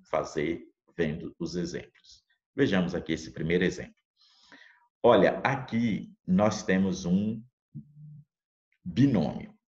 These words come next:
Por que esse binômio aqui? Ele tem dois termos. Dois x à terceira mais y. Então, aqui nós temos dois termos. Eu tenho que somar os expoentes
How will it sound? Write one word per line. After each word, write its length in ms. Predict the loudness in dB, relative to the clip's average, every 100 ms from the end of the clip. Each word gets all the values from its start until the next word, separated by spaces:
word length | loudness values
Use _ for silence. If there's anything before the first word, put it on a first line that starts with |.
| _ _ _
Por 160 | 2
que 380 | 4 2 2 0 0
esse 260 | 0 -2
binômio 460 | -2 0 0 -2 -6
aqui? 380 | -4 -6 -6 -4
Ele 180 | -4 -4
tem 260 | -4 -8 -6
dois 340 | -6 -8 -6
termos. 520 | 0 2 2 -2 -12 -20 _ _
Dois 680 | 6 8 8 6 2 -4 -14 _ _
x 960 | -8 -4 -2 -2 -2 -8 -10 -14 -16 -20 _ _ _ _ _ -10
à 80 | -8
terceira 800 | -6 -8 -2 2 4 2 -2 -10 -2
mais 640 | 4 4 4 0 -4 -10 -20 _ _ _
y. 200 | -4 -4 -10 -16 -18 _ _ -20 -20 _
Então, 280 | -2 2 4
aqui 200 | 4 4
nós 200 | 2 2
temos 260 | 2 0 2
dois 320 | 4 4 4
termos. 380 | 0 0 -2 2
Eu 200 | 2 4
tenho 240 | 0 0
que 100 | -4
somar 560 | -4 0 0 2 4 2
os 140 | 2
expoentes 800 | -4 -4 -2 0 0 0 -6 -16